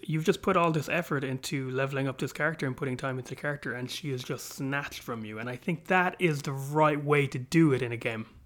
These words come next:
I mentioned that our main character dies in Final Fantasy five, and after he dies, his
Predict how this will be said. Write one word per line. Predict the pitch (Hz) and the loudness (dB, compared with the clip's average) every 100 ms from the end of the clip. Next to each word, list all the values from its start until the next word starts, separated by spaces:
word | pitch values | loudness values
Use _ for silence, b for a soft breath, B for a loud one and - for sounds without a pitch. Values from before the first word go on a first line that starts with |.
| - - _ _ - - | -20 -20 _ _ -16 0
I | 175 | 4
mentioned | 170 160 156 | 4 6 6
that | 147 | 6
our | 143 | 6
main | 139 135 | 4 2
character | 156 135 - | 2 0 -2
dies | 123 139 135 127 | 0 4 4 2
in | 135 127 | -4 -6
Final | - 139 131 113 | -4 -2 -2 -2
Fantasy | 143 120 120 117 | 0 0 -2 -6
five, | - - 135 123 117 | -2 4 6 6 4
and | 123 | 2
after | 139 - | 2 0
he | 131 | -4
dies, | 123 131 127 117 - | 2 2 2 0 -6
his | - 147 123 131 | -4 -4 -4 -10